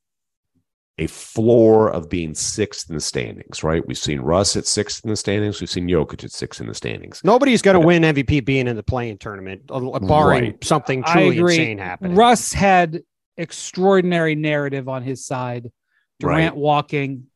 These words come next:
Speaker 1: Mm-hmm.
Speaker 3: averaging the triple-double.
Speaker 2: All the, and,
Speaker 1: Yeah.
Speaker 2: and all the clutch performances, as we talked
Speaker 3: So,
Speaker 2: about
Speaker 3: like,
Speaker 2: at the time, too.
Speaker 3: yeah,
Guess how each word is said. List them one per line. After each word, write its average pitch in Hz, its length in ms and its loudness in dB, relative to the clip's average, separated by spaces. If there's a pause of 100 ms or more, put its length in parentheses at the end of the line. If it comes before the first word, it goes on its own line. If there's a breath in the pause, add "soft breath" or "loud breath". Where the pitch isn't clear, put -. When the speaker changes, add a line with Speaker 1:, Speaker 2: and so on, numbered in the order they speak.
(340)
Speaker 1:
Mm-hmm. 90 120 -6
Speaker 3:
averaging 143 500 -2
the 120 60 -12
triple-double. 113 760 -10
Speaker 2:
All 143 200 4
the, 143 100 -4 (100)
and, 139 280 -2
Speaker 1:
Yeah. 151 40 0
Speaker 2:
and 170 320 4
all 143 140 4
the 139 80 0
clutch - 540 -2 (120)
performances, 104 720 -8
as 92 160 -12
we 104 140 -8
talked - 80 -16
Speaker 3:
So, - 200 4
Speaker 2:
about 185 100 4
Speaker 3:
like, 175 180 4
Speaker 2:
at - 80 -10
the 196 80 -12
time, 190 320 -10
too. 175 80 -4
Speaker 3:
yeah, 190 240 2